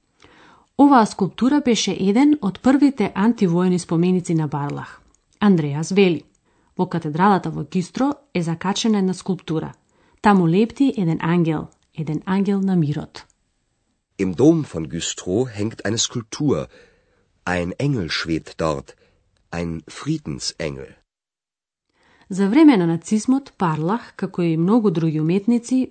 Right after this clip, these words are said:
Speaker 1: важеше за изопачен и негерманец. Делата на овие уметници беа забранувани, а самите уметници беа протерувани. Многу од нив емигрираа, а Барлах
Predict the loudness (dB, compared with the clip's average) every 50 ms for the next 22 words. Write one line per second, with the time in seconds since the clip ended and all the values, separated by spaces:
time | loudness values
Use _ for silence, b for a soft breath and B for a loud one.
0 | -6 -4 0 0 0 0 -2 -2 -2 -2 -2 -2 0 -2 -2 0 0 -2 -2 0
1 | -2 -4 -2 -2 -2 -2 -4 -6 -6 _ -2 0 2 4 4 4 4 4 4 2
2 | 2 2 0 -4 -4 -6 -10 -14 -16 -16 -16 b b b b b b b b b
3 | 2 4 4 6 4 2 0 -2 -4 -2 -2 -2 -2 -2 -2 0 0 0 0 -2
4 | -2 -4 -4 -4 -4 -4 -2 -2 -2 -2 -2 -4 -4 -4 -4 -4 -2 0 0 2
5 | 2 2 2 2 2 2 0 -2 b b b b b b -10 -10 -4 -2 0 2
6 | 2 2 0 0 -2 -2 -2 -2 -2 -4 -6 -6 -6 -8 -8 -4 -2 -2 -2 -2
7 | -2 -4 -6 -4 -4 -4 -2 -2 -4 -4 -4 -6 -8 -10 -16 _ _ _ b b
8 | b b b b b b b b 4 6 6 6 4 2 2 2 2 2 2 2
9 | 0 0 -2 -2 -2 -2 0 2 4 4 4 4 4 2 2 0 -2 -8 _ _
10 | _ 0 0 0 2 2 2 2 2 2 0 -2 -4 -8